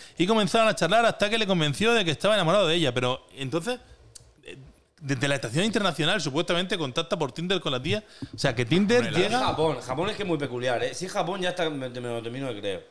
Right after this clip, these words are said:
Speaker 2: Sí.
Speaker 3: Japón la gente se casa por sectas.
Speaker 1: Dice que lo poco que se sabe es que la mujer tiene sesenta y cinco años y que se creyó todo lo que decía su supuesta pareja por internet. Tanto que no duró enviarle dinero cuando le explicó que quería casarse con ella en cuanto volviera a la Tierra.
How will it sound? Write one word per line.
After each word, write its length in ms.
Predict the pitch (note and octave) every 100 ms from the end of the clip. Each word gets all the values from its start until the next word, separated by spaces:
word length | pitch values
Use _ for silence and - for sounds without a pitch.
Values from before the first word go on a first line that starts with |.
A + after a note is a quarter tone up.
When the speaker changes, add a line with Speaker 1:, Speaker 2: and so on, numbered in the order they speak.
| -
Speaker 2:
Sí. 80 | G#2 F#2 -
Speaker 3:
Japón 340 | - B2+ B2+ F3
la 100 | D#3+
gente 260 | D#3+ E3+
se 120 | D#3+ D3
casa 220 | C#3 E3
por 140 | D#3+
sectas. 580 | - E3+ - B2+ - - _ _ _ - - _ -
Speaker 1:
Dice 260 | D#3+ A3
que 100 | G3
lo 140 | F3+ D3+
poco 220 | F#3 G3
que 40 | F3+
se 100 | D#3+
sabe 140 | F#3+
es 40 |
que 80 | F#3+
la 60 | D3
mujer 260 | B2 E3+
tiene 220 | - G3 D#3+
sesenta 240 | B2 A#2
y 20 |
cinco 240 | C#3+ D#3 F3
años 280 | F#3 G#3+ D#3+
y 40 |
que 80 | C3+
se 120 | C3+
creyó 320 | B2 B2 F3
todo 200 | E3+ F#3
lo 80 | F3
que 80 | C3+
decía 280 | A#2+ C#3+ E3+
su 80 | C#3
supuesta 520 | C3 D3+ - F#3 F#3 - - -
pareja 260 | - C3+ D#3
por 120 | F3
internet. 400 | C#3 A2 A#2 G#2+ - - -
Tanto 320 | F3 F#3 G3
que 100 | D3
no 100 | E3+
duró 220 | F#3 F#3+
enviarle 400 | F#3 C#3+ F3 F#3+
dinero 460 | D3+ D#3 G3+ A3+ - - - -
cuando 180 | C#3+ C#3
le 80 |
explicó 300 | C3+ C3 D#3+
que 100 | G3+
quería 220 | F#3 E3 F3
casarse 320 | F3 F3 D#3+
con 160 | D#3
ella 180 | F3+ G#3
en 60 | F#3+
cuanto 240 | C#3+ C3+
volviera 260 | B2 C3+ F#3
a 40 | C3
la 60 |
Tierra. 340 | C3 D3+ G#2+